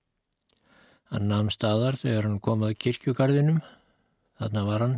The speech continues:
snotur og vel hirtur, eins og talandi tákn um velmegun þessa bæjarfélags. Hann fór aldrei svo fram hjá kirkjugarðinum að ekki vaknaði hjá honum dálítið stærilæti.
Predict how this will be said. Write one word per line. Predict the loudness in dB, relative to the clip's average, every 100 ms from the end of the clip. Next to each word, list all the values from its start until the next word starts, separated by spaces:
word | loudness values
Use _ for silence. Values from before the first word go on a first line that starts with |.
| -4
snotur | -6 -2 -2 -2 -4 -2 0
og | -2 0
vel | 2 0 0
hirtur, | -4 -4 -4 -4 -4 -18 -20 -20 _
eins | -2 0 0
og | -2
talandi | -2 0 2 2 0 0 -2
tákn | -2 -2 -2 -2
um | 0 0
velmegun | 2 2 2 2 0 -2 -4
þessa | -4 -2 0
bæjarfélags. | 0 0 -4 -8 -10 -12 -12 -12 _ _ _ -20 -20 -20 -20 -20 -20 -14 -4
Hann | -2
fór | 0 0
aldrei | 0 0 0
svo | 0 0 0
fram | 0 2
hjá | 2 2
kirkjugarðinum | 0 -2 -4 -2 -2 2 2 2 2 -2 _ -4
að | -2
ekki | -2 -2 -2
vaknaði | 0 -2 0 0 2
hjá | 4 4
honum | 2 2 0
dálítið | 0 0 0 -2 -2 -2
stærilæti. | -4 -2 0 0 0 -4 -6 -16